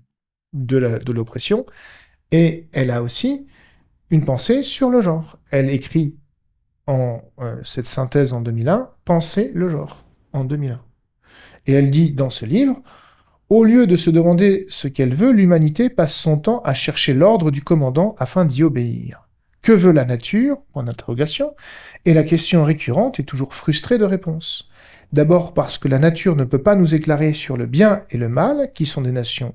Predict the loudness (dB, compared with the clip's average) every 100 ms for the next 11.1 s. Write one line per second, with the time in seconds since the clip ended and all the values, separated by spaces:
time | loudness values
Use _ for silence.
0 | _ -4 -2 -4 -8 _ _ _ _ -20
1 | -20 _ -2 2 4 2 0 -4 -6 -2
2 | -2 -2 -6 -6 -6 -8 _ _ _ _
3 | _ -2 0 2 4 4 4 2 0 -2
4 | -6 -4 -4 -4 -10 _ -2 0 0 -2
5 | -2 -4 -4 0 -2 -2 -4 -4 -2 -2
6 | -2 -2 -6 -12 _ _ _ _ _ _
7 | _ _ _ _ _ -6 -6 -8 -20 -20
8 | -20 -14 0 2 4 2 0 0 2 0
9 | -4 -4 -2 -2 -4 -10 _ _ _ _
10 | _ _ _ -20 -20 -8 0 2 2 -4